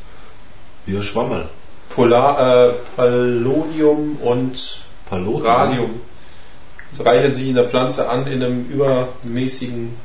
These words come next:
Speaker 2: Maße. <laughs> Dass sich dann einige Gesundheits-, äh,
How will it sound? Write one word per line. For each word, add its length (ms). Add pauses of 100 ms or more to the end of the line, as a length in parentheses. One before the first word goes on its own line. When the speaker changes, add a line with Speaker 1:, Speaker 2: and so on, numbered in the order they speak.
(480)
Speaker 2:
Maße. 420 (340)
<laughs> 80 (1000)
Dass 220
sich 180
dann 220
einige 760
Gesundheits-, 1080
äh, 40